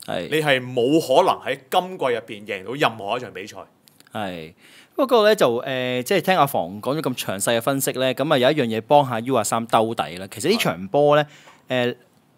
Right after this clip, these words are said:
Speaker 1: 我哋講下對手先啦。其實南區咧只係踢返自己基本嗰啲嘢啫，即係冇話特別話好 fit 啊，踢到即係水人四地，純粹係對手不濟。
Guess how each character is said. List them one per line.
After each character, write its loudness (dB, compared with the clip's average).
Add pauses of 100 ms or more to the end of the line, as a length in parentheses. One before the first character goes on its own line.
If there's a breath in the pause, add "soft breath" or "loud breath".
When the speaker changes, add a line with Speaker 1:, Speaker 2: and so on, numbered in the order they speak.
Speaker 1:
我 4
哋 4
講 4
下 8
對 2
手 -2
先 -6
啦。 -2
其 -6
實 0
南 -2
區 2
咧 4
只 -8
係 4
踢 -4
返 -2
自 -8
己 -4
基 -2
本 -8
嗰 -10
啲 -10
嘢 -14
啫， -18 (100)
即 -2
係 -4
冇 -6
話 0
特 -8
別 -6
話 -6
好 -14
fit -4
啊， -6
踢 -8
到 -4
即 -2
係 2
水 -4
人 -4
四 -6
地， -8
純 -8
粹 -2
係 -4
對 0
手 -2
不 0
濟。 -6